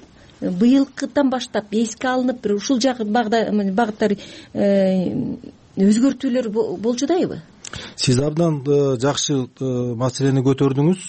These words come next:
Speaker 2: Э, ошол, э, токсонунчу жылдардан кийин жер реформасын, э, жүргүзгөндө, э, өзү негизи, э,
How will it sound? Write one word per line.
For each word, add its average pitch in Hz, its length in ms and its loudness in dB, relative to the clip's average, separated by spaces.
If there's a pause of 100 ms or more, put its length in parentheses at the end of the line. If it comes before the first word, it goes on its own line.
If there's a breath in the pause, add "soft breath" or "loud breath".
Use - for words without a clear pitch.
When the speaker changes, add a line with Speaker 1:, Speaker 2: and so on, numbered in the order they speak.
(140)
Speaker 2:
Э, 113 300 2
ошол, 117 420 -2
э, 107 60 -2
токсонунчу 131 920 0
жылдардан 123 560 -2
кийин 139 380 0 (120)
жер 120 260 0
реформасын, 127 840 -2
э, 127 140 -6
жүргүзгөндө, 120 640 0 (580 loud breath)
э, 120 240 -2 (160)
өзү 123 300 2
негизи, 135 560 2
э, 127 680 -4